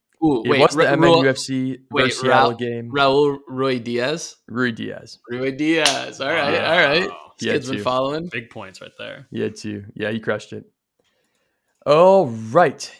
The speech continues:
Speaker 2: Jonesy, here you go. Since its inception in nineteen fifty-five, only twenty-two football clubs have won the Champions League. Real Madrid have won it the most, with thirteen titles.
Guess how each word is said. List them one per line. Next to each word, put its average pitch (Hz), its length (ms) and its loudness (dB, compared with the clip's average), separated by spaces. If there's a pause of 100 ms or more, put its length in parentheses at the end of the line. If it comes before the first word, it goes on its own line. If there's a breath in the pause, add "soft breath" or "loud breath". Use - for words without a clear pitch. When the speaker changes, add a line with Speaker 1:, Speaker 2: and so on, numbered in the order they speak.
(280)
Speaker 2:
Jonesy, 151 480 0
here 117 180 -10
you 117 100 -8
go. 156 260 -6 (720 soft breath)
Since - 540 -6
its 175 320 -4
inception 151 1000 -6 (440)
in 117 160 -6
nineteen 139 500 -4
fifty-five, 120 800 -4
only 170 380 0
twenty-two 175 640 -2
football 139 340 2
clubs 139 300 0
have 127 180 0
won 143 240 -2
the 127 80 -2
Champions 131 480 -6
League. 131 320 -4 (400)
Real 131 180 4
Madrid 127 360 0
have 123 320 -4
won 127 160 -4
it 107 80 -6
the 113 60 -8
most, - 480 -8 (120)
with 110 240 -16
thirteen 135 680 -6
titles. - 440 -16